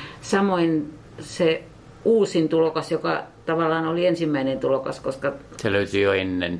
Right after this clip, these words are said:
Speaker 2: ilmeisesti jo vuotta aikaisemmin, ennen kuin Heureka aloitti kaivaukset Jokiniemessä, joo.
Speaker 1: Ja päätyi sitten vasta mutkan kautta löytäjä sen sitten myöhemmin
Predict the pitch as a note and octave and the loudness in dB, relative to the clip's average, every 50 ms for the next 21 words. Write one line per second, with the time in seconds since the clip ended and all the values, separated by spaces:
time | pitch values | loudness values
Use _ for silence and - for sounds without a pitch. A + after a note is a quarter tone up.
0 | - - - G2+ F2+ F2 F2+ F#2+ - G#2+ - - - A2 G#2 F#2 G#2 G#2 F2+ - | -8 -8 -6 -6 -4 -2 -2 -2 -2 -4 -6 -4 -2 -2 -2 0 0 -2 -4 -2
1 | - G#2 G#2+ F#2+ F#2+ - - D2 - - - C2 E2+ F2 G2+ G#2 - - G2+ F#2 | -2 -2 0 0 0 -2 -2 -4 -4 -4 -4 -4 -2 -2 -2 -4 -4 -2 -2 -2
2 | F2+ G2 - - F2 E2+ F2+ F#2+ - - A2+ - - - G2+ - - - - - | -2 -2 -4 -4 -2 -2 -2 -4 -6 -8 -6 -4 -2 -2 0 -2 -2 -6 -8 -10
3 | - - - - - - - - - - - - - - B2+ A#2 B2+ C#3 - - | -12 -8 -8 -8 -6 -6 -6 -6 -6 -6 -6 -6 -6 -4 -2 -2 -2 -4 -6 -12
4 | - - - - - - - D#3 D3 - E3 D#3 C#3+ - - C#3 C3 C3+ D3+ D3 | -14 -14 -14 -14 -10 -4 -2 0 2 2 0 0 0 0 0 0 0 0 -2 -2
5 | - - C3+ C#3+ C#3 - C#3 D3 C#3+ C#3 C#3 C#3 - C3+ C3 B2+ - C3 B2 - | 0 0 0 0 -2 0 0 2 2 2 2 0 0 -2 0 0 0 -2 -2 0
6 | - C3 C3 C3+ C3 C3+ - C3 C#3+ C3+ C3+ D#3 D3 C3+ - D3 - C3+ D3+ D#3 | 0 2 2 4 2 2 2 2 0 0 0 -4 -4 -4 -4 -2 0 0 2 4
7 | D3+ C#3+ C#3+ C#3+ C#3 C#3 C3+ C#3 C#3 | 2 2 2 2 2 2 0 -2 -4